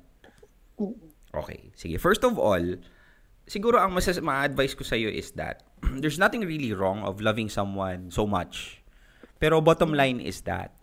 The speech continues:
Speaker 2: siguro this time, I think it's time for you to actually really look at yourself and love yourself more.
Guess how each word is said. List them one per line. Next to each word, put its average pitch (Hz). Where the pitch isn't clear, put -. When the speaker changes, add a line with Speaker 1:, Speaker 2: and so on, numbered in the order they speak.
Speaker 2:
siguro 185
this 165
time, 123
I 135
think 135
it's -
time 113
for 117
you 110
to -
actually 101
really 123
look 110
at -
yourself 95
and 98
love 101
yourself 87
more. 85